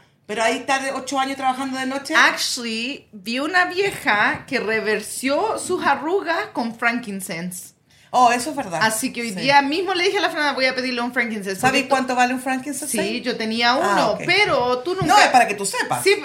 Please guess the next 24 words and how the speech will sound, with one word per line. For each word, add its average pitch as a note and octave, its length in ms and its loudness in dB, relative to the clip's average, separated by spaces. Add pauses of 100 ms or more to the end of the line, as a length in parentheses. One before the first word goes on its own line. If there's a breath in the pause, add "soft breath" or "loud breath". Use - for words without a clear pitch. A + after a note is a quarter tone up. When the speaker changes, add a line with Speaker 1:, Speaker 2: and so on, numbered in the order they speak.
Speaker 2:
es G#3+ 240 -6
caro, F#3+ 500 -2
porque G3+ 260 -6
es A#3+ 100 -4
lo A3+ 120 -6
que A3 80 -6
le G3+ 100 -2
dieron G#3+ 300 -4
a G#3 60 -8
Jesucristo G3+ 720 -14
cuando A3 100 -6
Speaker 1:
No, C4+ 160 2
pero G3+ 200 2
Speaker 2:
nació. G#3 200 -2
Speaker 1:
mejor A#3 500 0
que B4 100 -6
el A#4 180 -8
Frankenstein A4+ 580 -4
para D#4 160 6
las A4 240 0
arrugas A#4 300 -6
es E4+ 60 -6
la A3+ 120 -2
rosa. - 380 -8